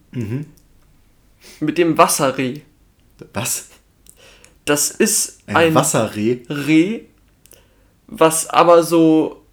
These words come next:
Speaker 2: Hauer hat, so Zähne,
Speaker 1: Ja, ja, so Zähne.
Speaker 2: wie ein Walross.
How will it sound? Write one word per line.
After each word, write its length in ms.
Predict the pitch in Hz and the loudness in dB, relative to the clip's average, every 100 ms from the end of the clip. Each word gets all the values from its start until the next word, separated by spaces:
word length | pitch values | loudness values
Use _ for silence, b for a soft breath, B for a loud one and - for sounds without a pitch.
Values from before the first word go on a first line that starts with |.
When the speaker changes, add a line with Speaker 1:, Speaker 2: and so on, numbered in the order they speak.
| _ _ _ _ _ _ _ _ - - | _ _ _ _ _ _ _ _ -14 -6
Speaker 2:
Hauer 420 | - 175 208 160 | 2 4 4 2
hat, 200 | 180 - - - | -2 -8 -20 -20
so 400 | - 147 139 123 _ _ _ _ - - | -10 -6 -6 -8 _ _ _ _ -20 -6
Zähne, 240 | - 120 | 2 4
Speaker 1:
Ja, 40 | 131 | 4
ja, 60 | |
so 100 | 113 | 2
Zähne. 340 | 107 - 113 101 _ | -4 -8 -8 -12 _
Speaker 2:
wie 100 | - 165 | -2 0
ein 100 | 151 | 2
Walross. 540 | 156 170 127 - - | 2 2 0 -6 -12